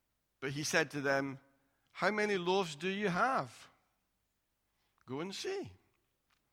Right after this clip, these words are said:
And when they found out, they said, "We've got five, and we've got two fish." Then he commanded them, he commanded them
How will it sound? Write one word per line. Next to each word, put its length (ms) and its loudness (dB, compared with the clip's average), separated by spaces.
And 100 -2
when 140 -2
they 80 -2
found 340 -2
out, 220 -4
they 60 -6
said, 200 -4
"We've 140 -6
got 160 -8
five, 580 -2
and 160 -6
we've 100 -10
got 220 -8
two 360 -4
fish." 480 -4
Then 160 0
he 160 -2
commanded 680 2
them, 320 0
he 300 -8
commanded 880 0
them 340 -4